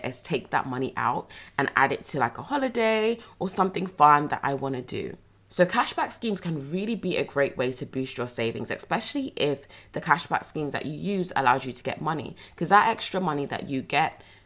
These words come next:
just from making purchases that you would normally do, <laughs> that you were planning to do, can actually help you to boost your savings as well, especially if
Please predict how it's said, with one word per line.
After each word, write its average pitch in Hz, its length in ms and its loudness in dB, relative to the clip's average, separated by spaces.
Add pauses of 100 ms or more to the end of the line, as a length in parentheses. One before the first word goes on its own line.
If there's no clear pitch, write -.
just - 220 -4
from 285 180 2
making 233 360 0
purchases 151 480 0
that 147 220 2
you 196 100 -2
would 262 240 -2
normally 262 800 4
do, 254 320 4 (300)
<laughs> - 280 -8
that - 140 2
you 185 120 4
were 151 120 2
planning 269 520 2
to 185 120 -2
do, 151 460 4 (360)
can 415 140 2
actually 254 300 0
help 220 280 0
you 170 120 -4
to 160 120 -6
boost 143 440 -4
your 139 100 0
savings 123 560 -4
as - 160 -12
well, 113 200 0
especially 175 420 -4
if 180 80 -4